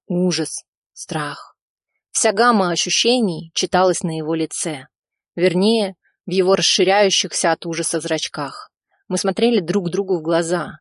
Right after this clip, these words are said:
и оба сознавали, что знаем степень причастности каждого к убийству Семёна Алексеевича. Это был момент истины, когда говорить не обязательно – можно чувствовать состояние сидевшего напротив тебя человека.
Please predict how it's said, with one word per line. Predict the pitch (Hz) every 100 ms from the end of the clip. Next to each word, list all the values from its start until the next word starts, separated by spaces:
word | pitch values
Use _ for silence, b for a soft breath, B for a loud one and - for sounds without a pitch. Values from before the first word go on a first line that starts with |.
| _ _ _
и | -
оба | 180 208 175
сознавали, | 165 165 160 147 147 220 220 160 _ _ _
что | - - 208
знаем | 214 254 220 156 156
степень | - - 175 - 160
причастности | - - 185 185 170 -
каждого | - - 185 220 175 147 - _ _ _
к | 175
убийству | 156 175 175 165
Семёна | - 170 175 165 160
Алексеевича. | 151 151 - 160 151 143 - - 160 _ _ _ _ _ -
Это | 202
был | 190 196
момент | 190 196 190 -
истины, | - 220 214 - 156 135 156 _ _ -
когда | 185 185
говорить | 170 175 196 220
не | 170
обязательно – | 175 170 175 202 170 - 139 170 - _ _ -
можно | 202 214 208
чувствовать | - 262 247 - 160 147 147 -
состояние | - 185 - 170 165 185 208 180
сидевшего | 156 160 156 175 - 170
напротив | 165 156 165 156 -
тебя | - 147 151
человека. | - 160 156 143 139 - 156